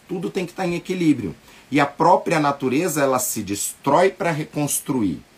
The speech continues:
E na nossa vida, a gente sempre tem que se destruir pra reconstruir, tá? Senão, nós n-, não, não teria motivo pra gente estar aqui na Terra.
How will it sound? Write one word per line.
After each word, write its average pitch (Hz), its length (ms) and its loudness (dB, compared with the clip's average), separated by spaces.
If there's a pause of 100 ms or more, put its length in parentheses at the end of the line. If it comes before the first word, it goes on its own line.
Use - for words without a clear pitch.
(360)
E 113 120 0
na 117 120 2
nossa 117 360 0
vida, 139 340 2
a 123 60 2
gente 120 280 -4
sempre 131 400 0
tem 120 220 -2
que 104 140 -8
se - 180 -6
destruir 92 800 -2 (340)
pra 123 120 -2
reconstruir, 117 760 -4 (420)
tá? 143 260 0 (220)
Senão, 120 440 0
nós 147 220 -2
n-, 123 200 -4
não, 120 240 -2
não 147 160 0
teria 151 260 0
motivo 165 460 -2
pra 135 180 -2
gente 117 200 -4
estar 113 240 -2
aqui 107 180 -8
na 110 120 -4
Terra. 73 460 -6